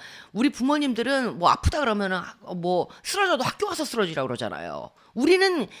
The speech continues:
이런 거에 대한 비염이 얼마나 심각하고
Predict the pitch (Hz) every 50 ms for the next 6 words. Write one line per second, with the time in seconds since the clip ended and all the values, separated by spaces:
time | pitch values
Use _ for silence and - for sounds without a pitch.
0 | - - - 214 240 285 370 381 381 370 359 339 294 302 294 277 226 220 - 330
1 | 339 226 214 214 - - - 226 277 339 330 320 320 240 190 202 233 269 269 262
2 | 254 - - - 392 381 403 - - 214 196 151 - 143 123 85 - -